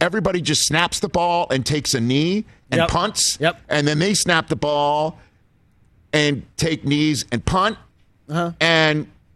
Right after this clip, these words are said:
Speaker 1: and then they, you do that for four quarters in
Speaker 2: Mm-hmm.
Speaker 1: front of the whole country, and then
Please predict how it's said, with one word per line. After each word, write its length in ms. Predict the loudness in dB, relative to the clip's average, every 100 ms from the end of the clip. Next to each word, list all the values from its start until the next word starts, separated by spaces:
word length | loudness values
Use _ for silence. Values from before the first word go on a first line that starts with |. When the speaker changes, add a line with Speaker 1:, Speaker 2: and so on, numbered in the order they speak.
| _ _
Speaker 1:
and 200 | -2 2
then 240 | 0 0 -2
they, 100 | -2
you 260 | -2 -2
do 220 | 0 0 0
that 240 | -2 -2
for 140 | -4 -6
four 320 | -2 -2 -2
quarters 600 | -2 0 0 0 -2 -8 _ _
in 100 | -2
Speaker 2:
Mm-hmm. 100 | 0
Speaker 1:
front 140 | 0 0
of 60 |
the 100 | -2
whole 240 | 0 -2 0
country, 580 | -2 -2 -2 -2 -2 -8 -16 _ _ _ _ _ _ _ _ _ -4
and 200 | 0 2
then 280 | 2 2